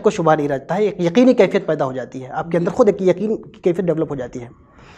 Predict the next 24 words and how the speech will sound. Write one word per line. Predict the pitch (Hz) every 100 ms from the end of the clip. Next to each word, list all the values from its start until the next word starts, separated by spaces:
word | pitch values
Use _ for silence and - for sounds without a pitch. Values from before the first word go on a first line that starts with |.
| - -
खबरें | - 269 311
मशहूर | 294 269 302
दोनों | 208 240 262
के | 247
बीच | 175 196
की | -
चीज़ | 143 120 104
है | 101 - _ _ - -
कि | 247
दो, | 170 196 240 262 254 -
एक | 220 175
दो | 185
ना | 240
हो | 226 262 269 -
बल्कि | 170 226 240
ज़्यादा | 156 156 165
हो, | 151 123
चंद | - 247 311 262
लोगों | 185 185 233
ने | 208 196
अगर | 180 202
कोई | - - 208
बात | 156 170
कही, | 170 113 135